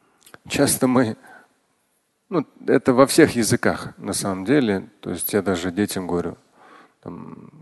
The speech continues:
«Где у тебя толковый словарь?» Чтобы понимать на самом деле смысл слова.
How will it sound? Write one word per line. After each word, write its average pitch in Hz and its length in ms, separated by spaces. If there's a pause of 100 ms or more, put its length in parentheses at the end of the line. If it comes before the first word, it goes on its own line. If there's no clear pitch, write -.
«Где 107 220
у 104 80
тебя 104 120
толковый 101 460
словарь?» 101 480 (720)
Чтобы 107 260
понимать 113 400
на 98 100
самом 110 240
деле 95 140
смысл 104 440
слова. 78 460